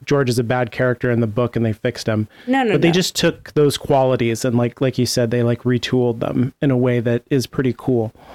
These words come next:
Speaker 2: Yeah, I like George being kind of, being, uh, autistic coded here. It, it opens up the world, I feel. Like, makes, it just makes them all feel more real and makes their becoming a team feel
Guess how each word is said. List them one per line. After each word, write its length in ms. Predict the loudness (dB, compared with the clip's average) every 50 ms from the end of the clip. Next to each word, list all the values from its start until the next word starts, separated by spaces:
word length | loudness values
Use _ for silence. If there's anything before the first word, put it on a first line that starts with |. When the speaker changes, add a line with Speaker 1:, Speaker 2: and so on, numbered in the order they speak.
| -20 -16 -8 -6
Speaker 2:
Yeah, 140 | -6 -6 -4
I 160 | -2 -2 0 2
like 260 | 2 2 0 0 -2
George 260 | -4 -6 -6 -6 -8
being 200 | -6 -4 -4 -4
kind 220 | -4 -4 -4 -4 -4
of, 160 | -4 -6 -8 _ _ -16 -8
being, 360 | -6 -4 -2 -2 -2 -4 -4
uh, 320 | -6 -6 -6 -6 -6 -8 -10 -10 -10
autistic 500 | -10 -8 -8 -8 -10 -8 -8 -8 -8 -8
coded 300 | -8 -8 -6 -8 -8 -10
here. 300 | -8 -8 -6 -6 -6 -8 -8
It, 260 | -6 -6 -6 -6 -8 _ _ _ _ _ _ _ _ _ _ _ -12
it 80 | -4 -2
opens 320 | -2 0 0 0 0 0
up 180 | 0 -2 -2 -4
the 100 | -8 -6
world, 360 | -4 -2 -2 0 0 -2 -2
I 100 | -2 -6
feel. 360 | -6 -4 -4 -4 -4 -4 -6 -8 _ _ _ -6
Like, 260 | -4 -4 -4 -4 _ _ -18 -10 -4
makes, 560 | -2 -2 -2 -2 -4 -6 -6 -6 -6 -8 -10 -10 -8
it 100 | -8 -6
just 200 | -6 -6 -8 -6 -6
makes 160 | -8 -6 -4
them 120 | -4 -2
all 100 | -2 -2
feel 240 | -4 -4 -4 -4 -2
more 200 | -2 -2 -4 -4
real 360 | -4 -2 -2 0 0 -2 -2 -4
and 180 | -4 -4 -4
makes 280 | -4 -6 -6 -8 -10 -8
their 360 | -4 -4 -4 -2 -4 -6 -10 -12 _ _ _ _ _ _ _ _ _ _ -14
becoming 380 | -12 -8 -4 -2 -2 0 -2 -2
a 40 | -4
team 560 | -6 -4 -2 -2 0 0 0 0 0 -2 -4 -6 -12 -10
feel 560 | -4 0 0 2 2 2 2 2 0 0 -4